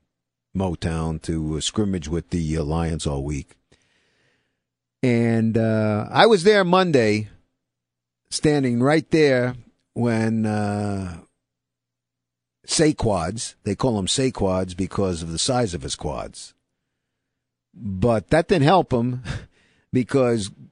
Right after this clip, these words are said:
going for a pass, making a great play from a pass from rookie quarterback Kyle Lauletta, uh, and everybody saw it. It was a great play, a great play. He, he came up a little gimpy.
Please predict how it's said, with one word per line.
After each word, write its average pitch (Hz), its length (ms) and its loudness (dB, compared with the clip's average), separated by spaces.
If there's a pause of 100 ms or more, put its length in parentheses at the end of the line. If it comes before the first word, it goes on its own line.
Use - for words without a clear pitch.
(120)
going 151 360 2
for 143 180 0
a 113 80 0
pass, 135 840 0 (240)
making 123 360 0
a 104 80 0
great 123 460 0
play 120 400 0
from 110 240 -2
a 98 80 -4
pass 127 320 -2
from 113 260 0
rookie 110 360 -2
quarterback 107 520 -2
Kyle 110 300 -2
Lauletta, 117 580 -2 (440)
uh, 123 480 -6
and 139 140 -2
everybody 359 440 0
saw 220 280 0
it. 123 80 -2
It 117 60 -6
was 127 180 -4
a 107 60 -8
great 139 400 0
play, 127 320 -2
a 78 100 -10
great 175 480 -2
play. 101 400 -6 (560)
He, - 340 -10
he 214 260 -6
came 220 300 0
up 208 160 -4
a 208 40 0
little 196 240 0
gimpy. 165 420 -6